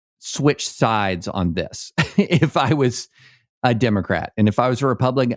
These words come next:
I would want to switch sides on those numbers. But that's sixty-seven percent of twenty sixteen turnout. So that, that's where we are on North Carolina.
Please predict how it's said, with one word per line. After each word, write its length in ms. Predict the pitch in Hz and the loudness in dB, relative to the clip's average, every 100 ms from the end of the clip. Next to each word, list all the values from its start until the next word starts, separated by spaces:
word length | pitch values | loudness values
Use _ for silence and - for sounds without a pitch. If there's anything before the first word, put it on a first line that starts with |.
| - | -2
I 180 | 104 110 | -2 0
would 200 | 107 98 | -2 0
want 300 | 104 120 - | 0 0 -2
to 80 | 113 | -6
switch 300 | - - - | -4 -8 -4
sides 400 | 113 98 85 - | -2 -2 -2 -4
on 140 | 98 | -2
those 200 | 92 87 | -2 -4
numbers. 460 | 92 85 71 - - _ _ _ _ _ _ | -6 -8 -10 -14 -20 _ _ _ _ _ _
But 140 | 120 101 | -4 0
that's 220 | 131 - | 0 -2
sixty-seven 840 | - - 160 - 156 - 135 113 110 | -8 -2 -2 0 -2 2 2 2 0
percent 320 | 113 - 104 | -2 0 -2
of 60 | |
twenty 240 | 95 101 95 | 0 -2 -2
sixteen 440 | 98 - 101 90 | -4 -8 -6 -6
turnout. 400 | - 87 73 - _ _ _ _ _ _ _ - | -4 -6 -6 -14 _ _ _ _ _ _ _ -14
So 260 | - 113 98 | -2 0 2
that, 300 | 113 123 - | 0 0 -4
that's 340 | 107 123 127 139 | -2 0 0 0
where 140 | 123 | 0
we 140 | 110 | 2
are 300 | 104 101 101 | 2 0 -2
on 400 | - 92 90 92 - | -2 -2 0 -2 -2
North 340 | 110 101 92 | 0 0 -2
Carolina. 600 | - 87 82 80 71 101 | -4 -4 -2 -4 -6 -10